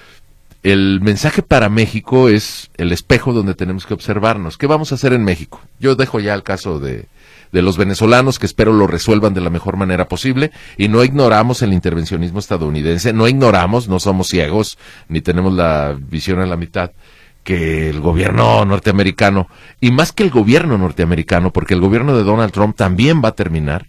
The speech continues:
son los intereses económicos superpoderosos que hay en Estados Unidos, pues ven a Venezuela como, pues como un botín.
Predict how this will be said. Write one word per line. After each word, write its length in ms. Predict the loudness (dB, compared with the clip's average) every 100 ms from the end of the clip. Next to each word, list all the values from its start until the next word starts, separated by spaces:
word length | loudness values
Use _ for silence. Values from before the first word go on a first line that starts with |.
| _ _ -20 -20 -6
son 220 | 2 2
los 160 | 2 0
intereses 600 | -2 0 0 0 -4 -6
económicos 720 | -2 0 0 0 -2 -4 -4
superpoderosos 800 | -4 -2 -2 0 0 0 -2 -4
que 80 | -2
hay 80 | -2
en 100 | -4
Estados 340 | -4 -6 -4
Unidos, 360 | -4 -4 -6 -10 -20 -6
pues 160 | 0 2
ven 160 | 4 2
a 80 |
Venezuela 460 | 2 0 0 0 0
como, 600 | -2 -2 0 0 0 -4 -14 -20 -20 -20 -20 -20 _
pues 140 | -16 -2
como 260 | 0 2
un 800 | 2 2 0 0 0 -2 -6 -4
botín. 720 | -2 0 2 2 2 2 -2